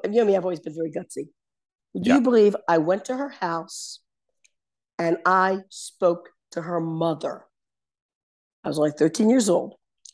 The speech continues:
Speaker 1: I remember sitting there in the living, I said to her mother, "Excuse me, you know, Missus Such and Such, may I sit and talk to you a minute?" She goes, "Sure."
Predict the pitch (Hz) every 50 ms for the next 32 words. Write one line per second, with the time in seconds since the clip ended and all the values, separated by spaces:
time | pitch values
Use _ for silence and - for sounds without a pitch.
0 | _ _ - 151 156 160 160 160 - - 190 202 214 233 226 214 202 208 - 147
1 | 165 - - 190 165 - _ - 180 170 175 175 175 175 - _ _ _ - 160
2 | - - 226 214 196 202 196 196 196 185 - - 175 165 160 160 165 170 165 -
3 | 165 - - 214 202 208 190 - 196 185 - - 175 165 165 160 165 - - 190
4 | 185 - - 165 165 - - 175 170 170 - - - 165 160 156 156 156 156 151
5 | 143 - _ - - - 180 180 - - 156 - - -